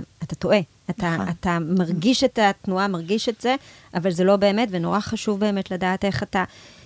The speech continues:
Speaker 1: במיוחד בעולם גם של קריאייטורים ושל, אה, ושל לקוחות ושל תנועה, להבין מתי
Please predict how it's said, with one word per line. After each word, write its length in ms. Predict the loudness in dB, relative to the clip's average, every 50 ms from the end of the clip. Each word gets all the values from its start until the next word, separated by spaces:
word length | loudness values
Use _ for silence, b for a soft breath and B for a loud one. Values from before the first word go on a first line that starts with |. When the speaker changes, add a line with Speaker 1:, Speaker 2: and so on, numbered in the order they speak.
| B B 2
Speaker 1:
במיוחד 460 | 4 4 6 4 6 4 4 4 4
בעולם 340 | 2 2 2 2 2 0 0
גם 260 | 0 0 0 -2 -4 -6 -8 -14 -18 -16
של 240 | -14 -10 -10 -10
קריאייטורים 680 | -10 -8 -4 -2 0 0 0 -2 -2 -2 0 0 0 0
ושל, 360 | -2 -4 -8 -6 -6 -4 -4 -4
אה, 40 | -4 -4 -4 -4 -4 -4 -4 -4 -4 -4
ושל 220 | -4 -4 -2 -2
לקוחות 720 | -2 -2 -2 -2 -2 2 4 6 6 6 6 4 2 0 -2 -8
ושל 200 | -8 -8 -8 -10
תנועה, 400 | -8 -2 -2 0 2 2 0 0 -2 B B B B B B B
להבין 280 | 0 2 4 4 4 2
מתי 200 | 2 2 2 2